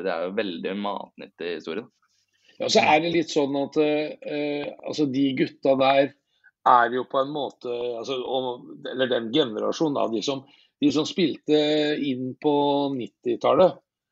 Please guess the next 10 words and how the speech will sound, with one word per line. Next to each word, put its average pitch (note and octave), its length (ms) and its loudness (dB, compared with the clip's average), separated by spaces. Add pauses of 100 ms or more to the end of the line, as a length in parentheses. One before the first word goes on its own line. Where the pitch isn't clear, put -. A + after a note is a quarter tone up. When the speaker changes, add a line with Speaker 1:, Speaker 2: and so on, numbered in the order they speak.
(280)
Speaker 2:
eh, C#3 180 0
i - 20 2
hvert A#2 180 2
fall, A#2+ 220 4 (320)
eh, A#2+ 1040 2 (800)
de C3 180 0
var B2+ 160 4
tilgjengelige B2+ 560 -2
og C3+ 260 -2
er A2 220 2